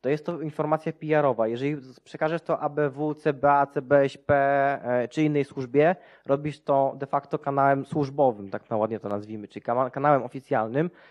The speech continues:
Jeżeli oni to sprzedadzą do sie-, do sieci, to jest ich problem. Natomiast w tym momencie nie wiem, jak to by zadziałało. Tu by się przydał w tym momencie prawnik, e, i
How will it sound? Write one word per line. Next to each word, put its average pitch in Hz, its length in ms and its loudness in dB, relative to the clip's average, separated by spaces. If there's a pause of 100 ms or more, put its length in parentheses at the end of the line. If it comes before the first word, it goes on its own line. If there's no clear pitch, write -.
(200)
Jeżeli 151 300 0
oni 208 260 4
to 170 100 -4
sprzedadzą 143 440 -2
do 135 80 -4
sie-, 139 200 -2
do 123 200 -2
sieci, 151 340 -4
to - 100 -2
jest 151 160 0
ich - 80 -18
problem. 101 400 0 (380)
Natomiast 165 440 2
w - 40 -20
tym 175 180 -2
momencie 165 760 0
nie 143 340 -2
wiem, 165 120 0
jak 156 100 -2
to - 80 -6
by 151 80 2
zadziałało. 139 460 4
Tu 131 100 -10
by 135 80 -10
się 135 100 -12
przydał 131 200 -2
w - 40 -12
tym 131 120 -10
momencie 127 320 -6
prawnik, 131 600 0
e, 104 440 -4 (580)
i 123 380 -4